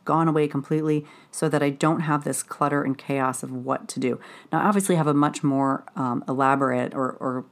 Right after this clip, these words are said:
complete, um, system around to-do lists and tasks that I have not even gotten into here. But, um, I think the email, zeroing the email inbox and,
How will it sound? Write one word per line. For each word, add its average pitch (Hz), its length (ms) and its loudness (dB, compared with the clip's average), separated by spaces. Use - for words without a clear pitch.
complete, 139 560 0
um, 127 360 0
system 147 680 -2
around 131 520 0
to-do 156 400 0
lists 131 340 -2
and 127 120 -2
tasks - 480 -2
that 139 100 -4
I 131 40 -4
have 139 160 -2
not 139 200 0
even 123 260 -2
gotten 139 280 2
into 156 300 0
here. 131 220 -2
But, 123 200 -2
um, 131 360 0
I - 80 -4
think 160 180 -4
the - 120 -8
email, 135 640 0
zeroing 156 500 4
the 135 200 -4
email 160 280 4
inbox 165 680 0
and, 127 380 0